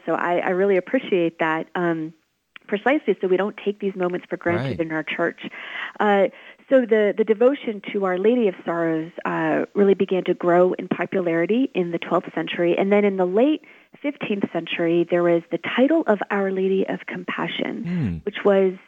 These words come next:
Speaker 1: included in the Roman Missal, and it was under that title that the Feast of Our Lady of Sorrows was celebrated.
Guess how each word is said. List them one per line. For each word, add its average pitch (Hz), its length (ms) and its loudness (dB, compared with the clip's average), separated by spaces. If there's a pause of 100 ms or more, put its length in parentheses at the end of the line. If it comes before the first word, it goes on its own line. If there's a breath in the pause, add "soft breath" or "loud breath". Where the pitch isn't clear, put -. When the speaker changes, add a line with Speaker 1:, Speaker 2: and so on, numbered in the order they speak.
(160)
Speaker 1:
included 247 520 0
in 220 60 -2
the 202 80 -4
Roman 185 320 -2
Missal, 269 480 0
and 202 100 2
it 208 60 4
was 202 140 4 (100)
under 254 320 4
that 208 300 -2 (120)
title 180 460 0 (400 loud breath)
that 180 140 -6
the 175 80 -2 (120)
Feast 269 220 0
of 214 80 0
Our 190 140 2
Lady 185 240 0
of 180 120 -8
Sorrows 175 380 0
was 165 160 -8
celebrated. - 540 -4